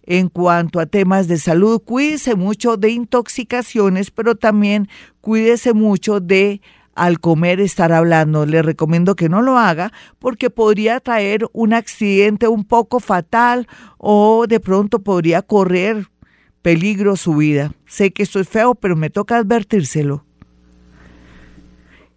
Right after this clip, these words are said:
Géminis, este horóscopo le dice que poco a poco usted se está dando cuenta dónde está el camino del progreso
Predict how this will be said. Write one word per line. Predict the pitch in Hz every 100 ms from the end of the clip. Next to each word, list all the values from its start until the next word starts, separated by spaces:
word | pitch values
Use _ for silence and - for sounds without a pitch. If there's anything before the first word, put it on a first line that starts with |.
| _ -
Géminis, | 214 214 226 233 220 - -
este | 247 262 294
horóscopo | 269 277 - 269 254 240
le | 214 208
dice | 240 254 - 254
que | - 226 214 214 214
poco | 262 302 320
a | 285
poco | - 226 226 233
usted | 233 - 220
se | 208 233
está | 208 226 208
dando | 202 202 196
cuenta | - 202 240 233 202 175
dónde | 160 175 214 190
está | 170 - 185 202
el | 190
camino | - 151 156 202 202 180
del | 156 143
progreso | - 147 147 196 226 202 220